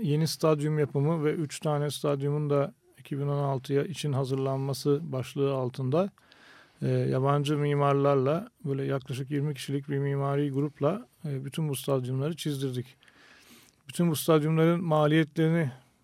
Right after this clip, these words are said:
hesapla-, hesaplarken de, e, biraz, orada biraz Türkiye standartlarının üstüne çıktık. Çünkü bu stadyumlar,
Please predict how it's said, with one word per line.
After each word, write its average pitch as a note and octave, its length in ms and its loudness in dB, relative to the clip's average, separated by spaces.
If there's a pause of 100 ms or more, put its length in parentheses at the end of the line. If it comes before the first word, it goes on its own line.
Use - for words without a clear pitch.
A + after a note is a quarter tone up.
(160)
hesapla-, C3 520 -2 (280)
hesaplarken C3 840 -4
de, G#3+ 180 2 (280)
e, C#3 260 -2
biraz, D#3 640 -2 (240)
orada D#3 280 0
biraz D#3+ 220 0
Türkiye D#3 320 -2
standartlarının D#3 760 -2
üstüne D#3 480 -4
çıktık. - 380 -10
Çünkü D3 320 -6
bu C#3+ 60 -6
stadyumlar, D3+ 720 -2